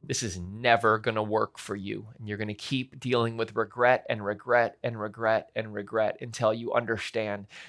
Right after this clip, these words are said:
that you have to put down your own pride and humble yourself to actually begin making these kind of wise decisions. You gotta put down your own pride. I don't know about you, but I believe this.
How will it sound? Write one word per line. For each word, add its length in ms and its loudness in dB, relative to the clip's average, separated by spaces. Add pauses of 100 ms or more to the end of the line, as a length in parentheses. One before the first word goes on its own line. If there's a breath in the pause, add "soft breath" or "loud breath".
(120)
that 140 -4
you 100 -4
have 240 0
to 80 -6
put 340 -4
down 300 2
your 180 -2
own 180 0
pride 380 2
and 100 -4
humble 360 -2
yourself 580 -4 (280 loud breath)
to 140 -8
actually 440 2
begin 580 -2 (260 loud breath)
making 540 2
these 300 0
kind 460 2
of 160 -2
wise 380 0
decisions. 720 -10
You 40 -4
gotta 120 -2
put 180 -4
down 240 0
your 140 -6
own 80 -8
pride. 400 -8 (1600)
I 60 2
don't 80 2
know 60 6
about 200 10
you, 160 0 (1400)
but 120 6
I 80 10
believe 260 2
this. 320 -4